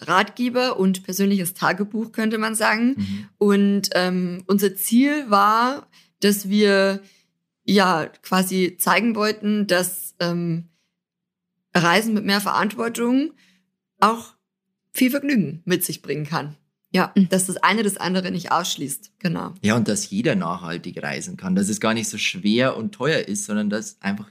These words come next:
Speaker 2: jeder das selber in seinen Alltag integrieren kann.
Speaker 3: Ähm, warum ist euch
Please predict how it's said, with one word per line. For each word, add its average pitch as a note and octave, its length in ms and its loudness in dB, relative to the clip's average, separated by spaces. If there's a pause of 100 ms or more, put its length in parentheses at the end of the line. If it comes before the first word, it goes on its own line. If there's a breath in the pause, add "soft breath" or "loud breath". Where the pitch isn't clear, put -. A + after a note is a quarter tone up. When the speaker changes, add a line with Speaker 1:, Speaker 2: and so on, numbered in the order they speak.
Speaker 2:
jeder C#3+ 480 -2 (240 soft breath)
das A#2 200 -4
selber A#2+ 300 2
in B2 120 -10
seinen A2+ 180 -4
Alltag G2+ 320 -4
integrieren B2 480 -10
kann. - 200 -20 (960 soft breath)
Speaker 3:
Ähm, A3+ 400 2 (360)
warum C4+ 280 4
ist C4+ 160 -2
euch C4+ 300 0